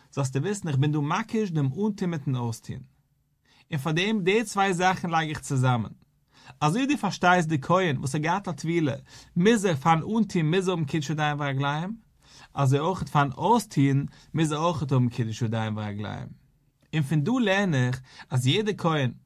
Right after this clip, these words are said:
וואס ער טוט זיך אן, ער טוט זיך אויס, מוז ער האבן צוויימאל קידוש אין דעם רגליים. דאס הייסט, אז יעדע טבילה,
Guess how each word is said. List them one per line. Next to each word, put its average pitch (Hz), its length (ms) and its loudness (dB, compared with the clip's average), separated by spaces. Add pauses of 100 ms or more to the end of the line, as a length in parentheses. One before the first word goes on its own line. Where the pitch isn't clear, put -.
(420)
וואס 131 140 -2
ער 131 60 4
טוט 131 180 0
זיך 120 200 -4
אן, 170 220 0 (220)
ער 120 80 0
טוט 131 180 0
זיך 127 220 -4
אויס, 131 380 0 (300)
מוז 165 220 2
ער 139 100 4
האבן 143 180 0
צוויימאל 131 480 0
קידוש 123 360 -2
אין 110 80 -2
דעם 110 280 -2
רגליים. 104 420 -8 (240)
דאס 123 180 -4
הייסט, 135 220 0
אז 110 200 -4
יעדע 190 340 -2
טבילה, 147 520 0